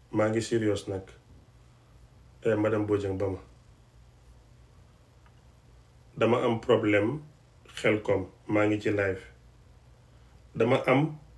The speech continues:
ziar naa la, caatu borom Xelcom. Maa ngi ci live. Oh, ok. En privé da ngay fay de. Waxuma ba sonn di jël kenn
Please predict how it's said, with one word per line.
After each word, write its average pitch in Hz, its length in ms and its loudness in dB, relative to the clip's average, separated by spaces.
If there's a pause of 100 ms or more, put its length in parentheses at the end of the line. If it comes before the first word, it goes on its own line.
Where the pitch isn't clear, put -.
(140)
ziar 143 360 6
naa 117 180 4
la, 107 160 2
caatu 147 340 2
borom 117 280 6
Xelcom. 101 400 2
Maa 113 120 4
ngi 113 140 -2
ci - 80 -4
live. 104 360 0
Oh, 120 380 -2
ok. - 140 -18 (3250)
En 143 160 8
privé 143 280 8
da 113 100 8
ngay 131 180 8
fay 135 240 6
de. 95 100 -4 (600)
Waxuma 127 340 6
ba 131 100 6
sonn 123 320 4
di 117 120 0
jël 113 200 6
kenn 117 300 4